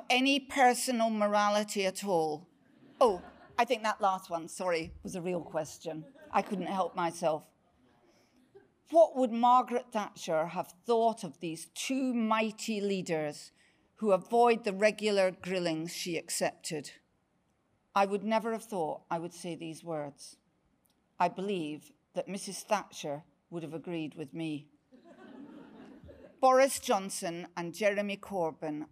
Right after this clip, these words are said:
are cowards. She had a word for men like them, frit. If they really believe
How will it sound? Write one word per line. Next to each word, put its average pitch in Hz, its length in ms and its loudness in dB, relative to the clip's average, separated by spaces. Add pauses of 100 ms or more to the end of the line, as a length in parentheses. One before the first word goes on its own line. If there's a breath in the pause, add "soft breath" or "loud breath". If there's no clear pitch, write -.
are 151 200 -2 (160)
cowards. 156 800 -4 (560)
She - 220 -4
had 202 100 0
a 196 60 -4
word 196 540 2
for 180 100 -4
men 160 320 -2
like 151 280 -8
them, 160 360 -4 (640)
frit. - 560 -6 (1200 soft breath)
If 233 180 2
they 320 240 4
really 277 320 2
believe 170 580 -2